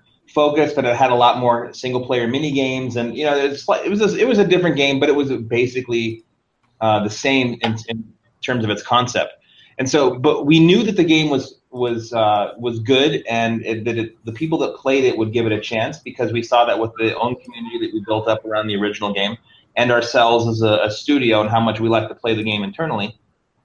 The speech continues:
Uh, but our challenge was we didn't have any marketing money, and that we, because we were a small studio, and everything that we did was to work for hire. At, at that time, we were developing a game for Square Enix that was in beta called Nosgoth.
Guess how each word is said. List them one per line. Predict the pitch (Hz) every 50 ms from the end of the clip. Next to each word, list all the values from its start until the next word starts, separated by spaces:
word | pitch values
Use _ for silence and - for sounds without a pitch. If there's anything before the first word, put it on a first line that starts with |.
| _ _ _ - 113
Uh, | 120 123 120 120 107 - - -
but | 117 139 135 -
our | 127 131
challenge | 131 - - 185 208 208 202 165 139
was | 143 143 139 139 139 135 117
we | 123 127 123
didn't | 110 113 151 160 180 180 165
have | 151 143 - 131
any | 131 135 131
marketing | 120 110 107 107 107 101 101
money, | 98 92 87 92 104 - _ _ _ _ _ _ _ _ _ _ _ _ _ _ -
and | 113 117 117
that | 117 113 107 - - - - _ _ _ -
we, | 123 127 127 127 - - - _ 120
because | 131 123 - 117 113
we | 123
were | 123 120 113
a | 110
small | 110 - 127 120 117
studio, | 117 - - 107 104 101 104 107 113
and | 113 113
everything | 120 131 135 131 135 131
that | 127 117
we | 117 113 110
did | 117 117 117 117 110
was | 104 107 107 104 101 101 98 _ - _ _ _ _ _ _ -
to | - 120
work | 117 123 131 123 127 -
for | 120 110
hire. | - - 123 123 127 117 104 101 101 101 - -
At, | 104 107 107
at | 104 - -
that | 110 127 - -
time, | 127 117 113 110 110
we | 107
were | 104 107 107 107
developing | 101 110 104 110 110 110 110 110 107 101
a | 101 101
game | 110 107 107 104
for | - - -
Square | - - - 110 110
Enix | 113 120 117 113 110 110 -
that | 110 92
was | 107 104 104
in | 107 101 98
beta | 104 101 107 110 110 104 -
called | - 107 101 101 104 101
Nosgoth. | 95 107 117 110 - 110 101 98 98